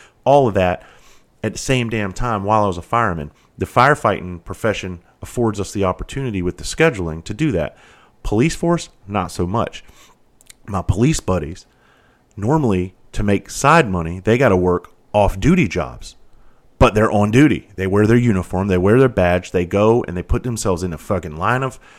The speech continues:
fire again to make twenty-five, thirty-five, whatever it is in your jurisdiction, dollars an hour. And they can't get away from it. So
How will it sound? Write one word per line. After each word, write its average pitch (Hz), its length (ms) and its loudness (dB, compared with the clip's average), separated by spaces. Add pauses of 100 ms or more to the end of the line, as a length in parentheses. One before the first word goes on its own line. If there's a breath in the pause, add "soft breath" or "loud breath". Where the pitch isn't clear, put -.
(120 loud breath)
fire 98 480 0
again 117 640 -2 (1400 soft breath)
to 147 100 4
make 104 320 2 (180)
twenty-five, 104 520 0
thirty-five, 98 500 0
whatever 101 260 2
it 92 60 0
is 92 140 0
in 90 80 -8
your 95 100 -4
jurisdiction, 90 680 -6 (600 soft breath)
dollars 95 320 2
an 107 80 -2
hour. 120 380 -2 (760)
And 117 80 -4
they 117 60 2
can't 135 220 0
get 123 100 4
away 113 180 0
from 87 220 -10
it. - 80 -16 (800)
So 113 420 2